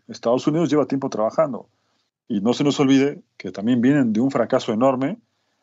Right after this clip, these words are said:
al no avanzar al Mundial de Rusia, y a partir de allí empezaron a renovar el plantel y hoy aquí están los resultados.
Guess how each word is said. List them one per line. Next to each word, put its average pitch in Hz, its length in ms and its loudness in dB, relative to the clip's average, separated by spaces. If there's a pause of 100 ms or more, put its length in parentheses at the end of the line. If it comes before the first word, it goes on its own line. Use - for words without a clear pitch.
(240)
al 101 180 -6
no 127 160 2
avanzar 127 320 0
al 127 80 -2
Mundial 120 260 -2
de 143 80 2
Rusia, 131 420 0
y 117 120 -2
a 107 80 -6
partir 151 280 -2
de 208 120 4
allí 202 360 0 (440)
empezaron 139 420 0
a 139 60 0
renovar 135 240 -2
el 151 80 -4
plantel 170 480 -2 (240)
y 107 140 -2
hoy 143 280 0 (560)
aquí 107 160 -14
están 113 160 -2
los 107 80 0
resultados. - 580 -2